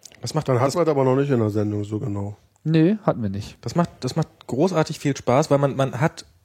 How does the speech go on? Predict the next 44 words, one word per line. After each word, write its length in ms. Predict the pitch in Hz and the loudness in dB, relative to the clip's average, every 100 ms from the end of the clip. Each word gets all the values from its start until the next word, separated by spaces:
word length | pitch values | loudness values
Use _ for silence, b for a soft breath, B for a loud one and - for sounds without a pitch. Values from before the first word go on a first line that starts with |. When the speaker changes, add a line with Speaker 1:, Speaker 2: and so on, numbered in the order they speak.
| - - | -14 -8
Speaker 1:
eine 120 | 139 | -6
kleine 460 | - 131 175 170 120 | 0 2 2 2 4
Welt, 260 | 131 147 | 4 2
in 80 | 131 | 0
der 120 | 131 | 2
man 200 | 131 123 - | 2 0 -4
wirklich 480 | 127 135 - 147 | -4 -2 -4 -4
nur 200 | 139 180 | 2 2
die 120 | 165 139 | 2 2
Leute, 320 | 127 147 139 | 2 2 0
nur 180 | 131 156 | 0 0
Nachrichten 320 | 147 147 123 | 0 -4 -6
von 140 | 123 | -2
Leuten 260 | 117 127 127 | 0 0 -2
bekommt, 400 | 123 - 123 - | -6 -6 -6 -4
die 80 | 120 | -2
man 180 | 120 104 | 0 0
auch 280 | 110 - _ _ _ _ | -2 -4 _ _ _ _
bis 120 | - - | -8 -4
zu 80 | |
einem 60 | 120 | -2
gewissen 180 | 123 123 | -2 0
Grad 200 | 113 113 | 0 0
mag. 340 | 101 87 92 - | 0 -2 -2 0
Speaker 3:
Und 220 | 196 208 | 0 2
man 140 | 165 | 0
kriegt 300 | - 175 - | 2 -2 2
echt 300 | 170 - - - _ _ _ _ _ | 0 0 -2 -16 _ _ _ _ _
sehr 300 | 127 143 196 | 0 2 4
aktuell 640 | 180 - - 139 147 147 147 _ _ _ 196 | 2 -2 0 2 2 0 -6 _ _ _ -4
Sachen. 320 | 117 117 113 | 0 0 -2
Also 300 | 98 107 117 | -4 -4 -6
die 240 | 120 123 127 | -4 -2 0
Dinger 240 | 165 185 | 2 4
sind 140 | 165 | 4
mittlerweile 400 | 151 147 131 127 | 2 2 4 4
zuerst 400 | 127 117 135 151 | 2 2 2 2
auf 100 | 131 | -2
Twitter 460 | - - - 98 87 | -2 0 2 0 -2
und 160 | - 110 | -2 0
danach 320 | 113 120 139 | 4 4 2
in 140 | - 120 | 0 0
den 120 | 104 | 0
Blogs. 360 | 98 - - | -2 -4 -12